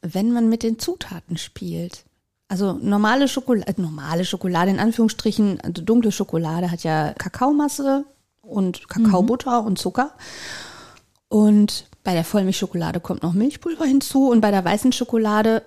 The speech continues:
Speaker 1: haben wir diese Bestandteile nur ohne Kakaomasse. Das heißt Kakaobutter, Zucker und Vollmilchpulver.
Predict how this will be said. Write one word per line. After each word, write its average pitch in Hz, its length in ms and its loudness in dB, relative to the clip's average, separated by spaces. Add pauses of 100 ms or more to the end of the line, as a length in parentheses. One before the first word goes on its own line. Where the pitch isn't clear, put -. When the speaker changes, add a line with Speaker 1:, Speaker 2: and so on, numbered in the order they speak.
Speaker 1:
haben 226 160 0
wir 220 100 4
diese 208 200 0
Bestandteile 202 600 0
nur 196 140 -2
ohne 185 140 -2
Kakaomasse. - 680 -8
Das - 180 -12
heißt - 380 -8
Kakaobutter, 208 880 -2 (200)
Zucker 175 320 -6
und 170 140 -6
Vollmilchpulver. 165 760 -4